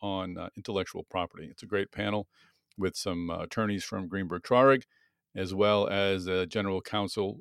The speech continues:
from Cantel Medical. So if you'd like more information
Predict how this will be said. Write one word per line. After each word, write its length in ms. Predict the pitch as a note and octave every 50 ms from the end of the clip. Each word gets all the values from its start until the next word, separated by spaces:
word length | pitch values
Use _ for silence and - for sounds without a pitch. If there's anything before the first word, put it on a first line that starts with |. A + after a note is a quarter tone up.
| - _
from 360 | - - A2+ G2+ G2 F#2 F2
Cantel 420 | - - G#2+ G2 F2 - G2+ F#2+ F#2+
Medical. 380 | F#2+ F2+ F2 - - D2+ C#2
So 320 | - - - G2+ F#2+ F#2 _ _ _ _ _ _ _ _ _ _ _ _ _
if 80 | - -
you'd 80 | G#2+ G#2
like 120 | A#2 G#2
more 200 | A2+ A2+ A#2 A#2
information 500 | A2 - A#2+ A2+ A#2 A#2 A2 - A2+